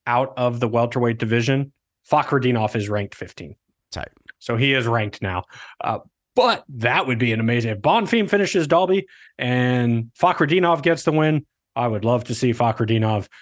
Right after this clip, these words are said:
Speaker 1: and Bonfim fight, because even though Fakhretdinov is young in his U F C career, he's thirty years old. So he's somebody that's gonna have to be, you're not gonna bring him along slowly.
Speaker 2: Yeah.
Speaker 1: Right. So,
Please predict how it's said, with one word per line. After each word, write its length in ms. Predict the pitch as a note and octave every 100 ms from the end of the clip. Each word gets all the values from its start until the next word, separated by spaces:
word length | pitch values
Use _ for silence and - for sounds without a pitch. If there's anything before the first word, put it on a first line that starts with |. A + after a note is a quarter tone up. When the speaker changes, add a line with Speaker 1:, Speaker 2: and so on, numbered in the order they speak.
| _ -
Speaker 1:
and 540 | G#2+ G2+ G2 G2 F#2+
Bonfim 680 | B2 A#2 A2 G#2 G2+ A#2+ A2
fight, 300 | B2 B2 B2 _ _ -
because 880 | C3+ B2 B2+ - E3+ C#3+ C3 B2 B2
even 240 | C#3 B2+
though 120 | B2 A2+
Fakhretdinov 600 | C3 A2+ A#2+ A#2+ A#2 A2
is 320 | G#2+ G2 - _ _ -
young 320 | B2 B2+ B2+
in 80 | A#2
his 120 | A2
U 100 | B2
F 80 | A2+
C 160 | B2+ A2+
career, 180 | A#2
he's 120 | A#2 A#2+
thirty 220 | C#3+ C3+
years 220 | C3 A#2
old. 260 | A2+ A2+ - _ _ -
So 160 | B2
he's 220 | B2 C#3
somebody 280 | C#3+ C3 B2+
that's 200 | A#2+ A2+
gonna 180 | B2+ A2
have 260 | A#2+ A2+ -
to 60 |
be, 360 | A2+ A2 G2+ G2+ _ _ _ _ _ _ _ _
you're 120 | D3+ C#3+
not 140 | B2+
gonna 120 | A#2+
bring 140 | A#2 A2
him 100 | G#2+
along 220 | G2 F2+
slowly. 340 | - F#2+ F#2 -
Speaker 2:
Yeah. 120 | B2
Speaker 1:
Right. 200 | A2 G#2+ A2 -
So, 260 | G#2 G#2+